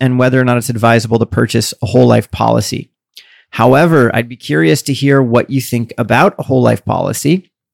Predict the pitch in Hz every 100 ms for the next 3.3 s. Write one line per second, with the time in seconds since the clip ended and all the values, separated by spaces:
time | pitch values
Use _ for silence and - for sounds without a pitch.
0 | _ 117 123 117 120 123 135 107 117 -
1 | - 117 117 180 147 113 92 - _ _
2 | _ _ _ _ _ 104 - - 120 143
3 | - -